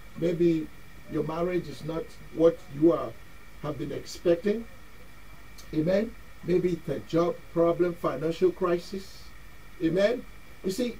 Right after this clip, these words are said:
religion have conditioned the Christians or people to believe that God only operates. Overflow only comes when we have economic, uh,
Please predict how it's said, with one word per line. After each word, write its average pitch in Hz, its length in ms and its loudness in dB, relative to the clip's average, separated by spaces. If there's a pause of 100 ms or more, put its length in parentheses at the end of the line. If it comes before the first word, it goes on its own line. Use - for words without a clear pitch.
(160)
religion 185 680 6
have 165 280 -4
conditioned 208 720 0 (500)
the 156 120 -2
Christians 160 600 0
or 151 120 0
people 180 300 4
to 160 140 0
believe 147 640 -2 (460)
that 139 240 -4
God 170 320 0 (120)
only 160 260 6
operates. - 640 -4 (1040)
Overflow 165 640 6
only 170 340 2
comes 165 580 -4 (100)
when 156 380 -2 (380)
we 131 140 -4
have 151 240 -4 (160)
economic, 147 520 0 (1400)
uh, 131 280 -4